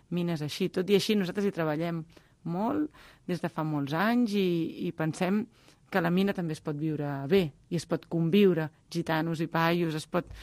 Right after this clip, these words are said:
De fet, és un barri que, que així ho ha demostrat durant tots aquests anys, com es pot, eh,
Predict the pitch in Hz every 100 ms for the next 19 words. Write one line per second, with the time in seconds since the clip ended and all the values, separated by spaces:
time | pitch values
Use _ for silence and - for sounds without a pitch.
0 | - - - 165 202 190 185 170 180 233
1 | - 165 151 - 143 175 208 180 160 151
2 | - 175 180 151 156 147 147 147 147 147
3 | 139 165 170 151 - - - 151 151 -
4 | 151 147 _ 156 147 147